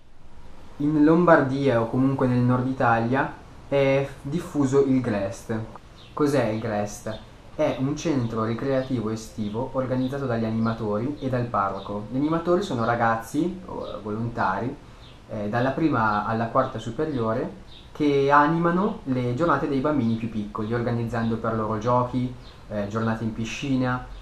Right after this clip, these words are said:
e cose del genere. Io quest'anno sono stato animatore nel mio paesino, Ossago, che vedete negli altri video. Qui vi farò vedere gli spezzoni del, del nostro Grest in pratica.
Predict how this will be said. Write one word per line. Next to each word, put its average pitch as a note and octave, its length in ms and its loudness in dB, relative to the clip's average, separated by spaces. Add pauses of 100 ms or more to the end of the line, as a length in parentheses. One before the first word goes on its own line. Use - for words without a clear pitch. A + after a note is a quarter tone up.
(120)
e C#3+ 80 -4
cose A#2+ 240 -2
del G#2 160 -4
genere. G2 400 -8 (380)
Io C3+ 220 2
quest'anno A#2+ 540 -2
sono A2 200 -8
stato A2+ 200 -10
animatore A2 520 -2
nel G#2 120 -2
mio G#2 200 -4
paesino, A2+ 520 -2
Ossago, A2+ 580 -4 (320)
che F#2 320 -12
vedete G#2+ 300 -8
negli G2 180 -10
altri G2+ 260 -8
video. A2 380 -4 (480)
Qui D3 120 2
vi E3 100 4
farò E3 240 6
vedere A#2 300 2
gli A2+ 120 2
spezzoni B2 520 -4
del, A#2+ 160 0
del G#2 340 -2
nostro A2+ 380 -2
Grest F#2+ 340 -6
in A2 100 -4
pratica. G2+ 520 -6